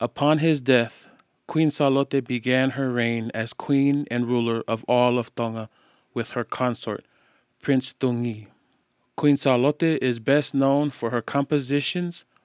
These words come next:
but was also a great advocate for women's rights within her kingdom. In nineteen fifty-one,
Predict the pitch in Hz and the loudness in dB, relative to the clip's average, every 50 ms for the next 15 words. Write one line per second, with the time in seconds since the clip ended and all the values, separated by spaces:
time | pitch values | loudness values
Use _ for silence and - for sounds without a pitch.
0 | _ - - 123 101 123 123 - 135 139 151 - - 147 135 127 120 127 127 127 | _ -2 0 2 2 2 0 0 2 0 0 2 0 0 0 0 0 0 0 0
1 | - - 123 131 131 143 131 - - 151 127 - - - 123 117 117 127 131 139 | 0 -2 -4 -2 -4 -6 -6 -6 -6 -6 -6 -6 -6 -4 -4 -2 -2 0 0 0
2 | 135 139 123 120 120 120 120 120 - - - - 123 113 - - 127 123 120 123 | 0 0 0 0 0 0 -2 -2 -6 -8 -10 -8 -10 -6 -2 -2 -2 -2 -2 -4
3 | 117 - - 127 120 113 107 107 107 - _ _ _ _ _ _ _ _ _ _ | -6 -4 -6 -6 -6 -6 -8 -12 -16 -18 _ _ _ _ _ _ _ _ _ _
4 | _ - - 120 117 117 127 143 147 - - 170 156 - 180 175 - - 180 175 | _ -8 -6 -2 0 2 2 2 2 0 -2 -2 0 0 0 0 0 0 -2 0
5 | 147 135 127 123 120 120 123 123 | 2 2 2 2 0 -2 -4 -8